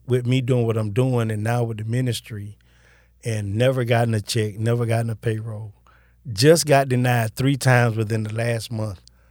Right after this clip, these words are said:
for a grant, even from the city and county, where I'm doing so much work in this area. But God keeps telling me to do what I gotta do. But it, it, it becomes discouraging. So I've opened my car wash back up. And one day before I die,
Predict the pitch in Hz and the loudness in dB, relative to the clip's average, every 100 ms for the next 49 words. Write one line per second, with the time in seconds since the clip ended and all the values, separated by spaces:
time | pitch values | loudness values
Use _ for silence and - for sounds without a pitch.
0 | _ _ - - 165 120 98 110 135 139 | _ _ -18 -6 -2 -2 -2 0 2 0
1 | 101 - 131 147 135 - 110 101 - 131 | -4 -2 -2 0 -4 -4 -4 -6 -8 -6
2 | 120 110 98 123 127 110 107 - _ _ | -6 -6 -8 -8 -8 -8 -12 -16 _ _
3 | _ _ _ 123 - 135 160 139 139 120 | _ _ _ -10 -4 -2 0 0 0 0
4 | 110 - 156 160 147 139 - 117 127 120 | -2 -2 0 0 0 -4 -4 -2 -2 -2
5 | 113 117 110 - _ _ _ _ _ _ | -6 -6 -10 -14 _ _ _ _ _ _
6 | _ - 135 156 123 113 104 - _ _ | _ -4 0 0 0 -4 -10 -14 _ _
7 | _ _ 123 120 143 160 185 - 165 135 | _ _ 0 4 2 2 -4 -2 0 0
8 | 123 139 - 117 120 135 147 160 165 120 | -2 -4 -6 -2 0 0 0 0 -2 -4
9 | 110 - _ _ _ _ 135 139 - 151 | -6 -12 _ _ _ _ 0 0 2 0
10 | 151 131 123 143 135 120 107 - 120 110 | 2 0 0 0 0 0 -4 0 0 0
11 | 117 - 123 123 156 131 123 110 - 117 | -4 -2 -2 0 -2 -2 -4 -4 -2 -2
12 | 110 107 - 107 - 117 113 - _ _ | -4 -10 -10 -10 -8 -8 -10 -16 _ _
13 | _ _ - 127 117 131 131 123 117 107 | _ _ -4 0 2 2 2 0 0 -4
14 | 120 110 104 98 107 104 104 101 | -4 -4 -6 -8 -8 -8 -10 -14